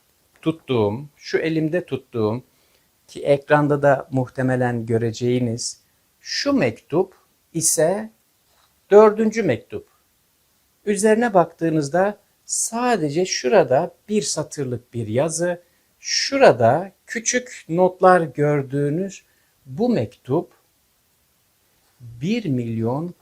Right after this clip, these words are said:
iki yüz bin dolara satıldı. Bu mektup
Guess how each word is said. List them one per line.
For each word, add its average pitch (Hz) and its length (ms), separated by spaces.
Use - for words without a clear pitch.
iki 151 340
yüz 185 460
bin 156 300
dolara 120 360
satıldı. 98 640
Bu 202 100
mektup 117 440